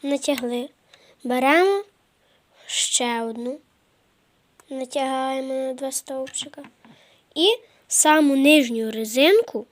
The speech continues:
оцю, оцю, перекидуємо на саму верхню. І зразу можна надіти застіжку.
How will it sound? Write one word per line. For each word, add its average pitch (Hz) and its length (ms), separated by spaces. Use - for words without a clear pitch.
оцю, 233 420
оцю, 240 380
перекидуємо 339 920
на 247 140
саму 277 320
верхню. 208 440
І 294 160
зразу 320 380
можна 302 420
надіти 269 500
застіжку. - 640